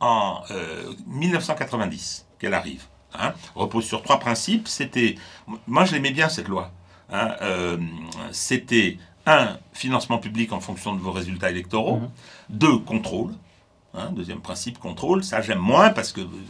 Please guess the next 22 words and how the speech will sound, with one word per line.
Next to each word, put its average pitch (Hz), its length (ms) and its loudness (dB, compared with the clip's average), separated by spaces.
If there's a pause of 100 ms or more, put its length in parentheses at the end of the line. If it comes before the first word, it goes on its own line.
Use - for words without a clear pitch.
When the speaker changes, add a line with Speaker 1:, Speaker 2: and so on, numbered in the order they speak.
(260)
Speaker 1:
si - 160 -6
vous 98 60 -14
voulez, 113 120 -4
il 107 60 -8
y 101 60 -8
a 95 40 -6
la 92 100 -10
question 110 280 -6
de 104 60 -2
la 95 60 -4
liberté 95 340 -6
politique. 117 500 -4 (300)
Hein, 120 220 2 (140)
mais 110 120 4
bon, - 280 6 (360)
c'était 110 360 -2
le 101 80 0
contrôle 127 340 -2
essentiellement 147 440 2
des 101 120 2
recettes. - 580 2 (200)
Speaker 2:
Ouais. 110 180 -8